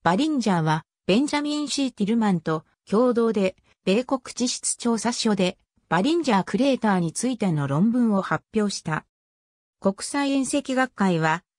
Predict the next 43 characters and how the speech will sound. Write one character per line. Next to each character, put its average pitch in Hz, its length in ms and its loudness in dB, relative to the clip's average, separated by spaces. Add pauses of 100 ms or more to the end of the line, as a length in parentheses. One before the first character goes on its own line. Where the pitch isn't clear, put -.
(100)
ダ 165 100 4
ニ 285 220 4
エ 285 100 2
ル・ 277 100 0
モ 262 120 -2
ロ 269 160 4
ー・ 269 40 -2
バ 247 140 2
リ 311 120 -2
ン 294 120 0
ジ 220 80 0
ャ 170 140 2
ー - 20 -6
と 160 180 -2
息 160 200 -4
子 240 120 -2
の 240 140 2
ダ 190 140 2
ニ 254 140 4
エ 285 40 0
ル・ 262 140 0
モ 254 120 0
ロ 262 200 2
ー・ - 20 0
バ 247 140 2
リ 254 100 2
ン 220 100 4
ジ 175 120 0
ャ 143 140 0
ー、 - 40 -16 (240)
ジ 226 140 0
ュ 277 60 0
ニ 196 200 2
ア 151 140 -4 (140)
を 208 120 0
記 226 120 -4
念 226 260 2
し - 100 -10
て、 190 240 -2 (220)
隕 220 100 2
石 294 280 -4
衝 277 300 -2
突、 208 500 -4